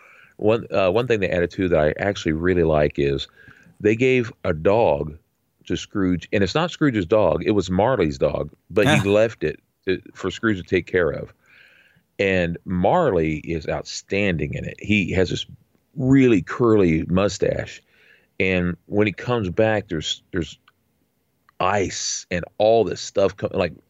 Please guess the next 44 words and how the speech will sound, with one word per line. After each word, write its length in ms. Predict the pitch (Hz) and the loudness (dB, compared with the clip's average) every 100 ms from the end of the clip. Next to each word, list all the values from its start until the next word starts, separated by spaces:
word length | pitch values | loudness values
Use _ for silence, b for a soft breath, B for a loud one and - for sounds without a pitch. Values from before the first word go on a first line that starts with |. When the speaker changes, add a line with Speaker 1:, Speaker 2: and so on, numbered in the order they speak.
| _ 98 | _ -4
Speaker 1:
I, 160 | 107 98 | -4 -2
the 200 | 101 82 | -4 -4
flames 680 | - 107 117 120 123 117 - - _ _ | -10 -2 -2 0 -4 -6 -10 -20 _ _
turn 180 | - 113 | -2 0
into 240 | 101 87 - | 0 -2 -2
ice, 480 | 95 101 104 - | -2 0 -2 -4
and 160 | - 87 | -8 -6
it's 120 | 85 | -4
just 180 | 131 - B B B B B - | -6 -6 B B B B B -10
really 400 | 113 117 160 123 | -4 2 4 4
great 300 | 85 95 101 | 2 2 2
looking. 400 | 80 - - 123 - | -2 -6 -8 -10 -6
I 60 | 98 | 0
love 320 | 107 113 90 | 4 4 2
that 280 | 80 76 - | 2 0 -2
part. 300 | - - - _ | -8 -8 -10 _
<laughs> 240 | - - | -12 -4
Speaker 2:
Yeah. 300 | 151 113 113 B B B | -2 -2 -4 B B B
Well, 100 | 143 | -2
I'd 80 | 143 | 2
say 120 | 214 | 4
we've 180 | 208 185 | 4 4
Speaker 1:
Anyway. 100 | - | 2
Speaker 2:
covered, 260 | 202 202 143 | 4 2 4
uh, 160 | 107 95 | 2 4
what 260 | 139 165 | 2 4
have 160 | 151 147 | 4 2
you 100 | 156 | 0
been 180 | 170 151 | 0 0
watching? 420 | 180 185 104 92 - | 0 0 -2 -2 -4
Pretty 220 | 123 143 | -2 2
good 80 | 156 | 4
Speaker 1:
No, 160 | 196 | 4
Speaker 2:
right 100 | 208 | 4
Speaker 1:
I 40 | 196 | 2
Speaker 2:
there, 80 | 208 | 2
Speaker 1:
didn't 120 | 202 | 2
mean 120 | 185 | 2
to 20 | 147 | 2
Speaker 2:
haven't 100 | 135 | 2
Speaker 1:
do 60 | 190 | 2
Speaker 2:
we? 40 | |
Speaker 1:
that. 160 | |
I 40 | 135 | 2